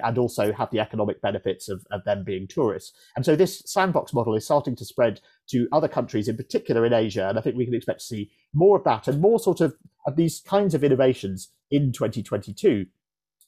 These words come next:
The second big question is what's gonna happen to business travel.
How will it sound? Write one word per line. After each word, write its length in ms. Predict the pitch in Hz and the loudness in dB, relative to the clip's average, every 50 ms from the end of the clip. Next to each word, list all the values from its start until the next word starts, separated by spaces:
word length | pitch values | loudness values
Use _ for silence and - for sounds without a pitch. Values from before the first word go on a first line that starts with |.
| _ | _
The 60 | 160 143 | -4 0
second 360 | - 220 214 - 180 147 127 | 0 0 0 0 0 0 0
big 160 | 139 117 110 | 0 -2 0
question 380 | - - 104 - - 113 104 107 | -2 -4 -4 -2 -4 -4 -4 -4
is 140 | 104 - | -4 0
what's 180 | 139 135 123 - | 0 -2 0 0
gonna 160 | - 120 117 | -2 -2 -2
happen 300 | 110 - 117 - 113 104 - | -2 -4 -6 -6 -8 -8 -4
to 220 | - 110 101 98 - _ _ _ _ _ | -4 -4 -4 -4 -8 _ _ _ _ _
business 320 | 190 202 196 - 127 117 | 2 2 4 2 0 -2
travel. 480 | - - - 101 101 101 95 98 - | 0 -2 -2 0 2 2 0 0 -2